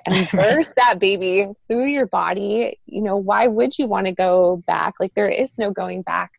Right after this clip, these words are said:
Speaker 1: to who you were because you're now transformed.
Speaker 2: Yeah.
Speaker 1: Yeah, there's a lot there. <laughs>
Speaker 2: Th-, there is. And that's so true and such an important point. And I, I love that you highlighted the bouncing back idea and how you,
Speaker 1: Mm.
Speaker 2: you don't really.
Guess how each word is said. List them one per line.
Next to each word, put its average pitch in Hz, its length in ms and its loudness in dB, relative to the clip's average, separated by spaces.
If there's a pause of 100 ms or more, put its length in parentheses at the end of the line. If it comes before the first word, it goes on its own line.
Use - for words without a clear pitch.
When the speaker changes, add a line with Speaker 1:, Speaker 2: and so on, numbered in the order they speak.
Speaker 1:
to 190 140 -10
who 190 120 -6
you 190 200 -4
were 185 440 0
because 180 540 -2 (540)
you're 208 120 0
now 196 240 0
transformed. 190 920 -6 (440)
Speaker 2:
Yeah. 170 180 2
Speaker 1:
Yeah, 170 200 2 (400)
there's 269 200 4
a 269 40 4
lot 214 280 2
there. - 260 2
<laughs> 403 260 0
Speaker 2:
Th-, 233 260 6
there 285 220 4
is. 226 440 0
And 208 180 -6 (200)
that's 254 380 -6
so 208 560 -4
true 156 520 -6 (180)
and 185 160 -12
such - 260 -10
an 180 60 -16
important 170 520 -18
point. 170 260 -14
And 190 120 -14
I, 170 220 -12
I 190 60 -8
love 180 220 -6
that - 120 -18
you 185 100 -16
highlighted 160 680 -8 (320)
the 170 60 -14
bouncing 170 480 -6
back 160 340 -8
idea 160 680 -8
and 165 200 -12
how 175 280 -8
you, 202 240 -6
Speaker 1:
Mm. 185 200 -14
Speaker 2:
you 180 140 -14
don't 190 320 -4
really. 147 480 -12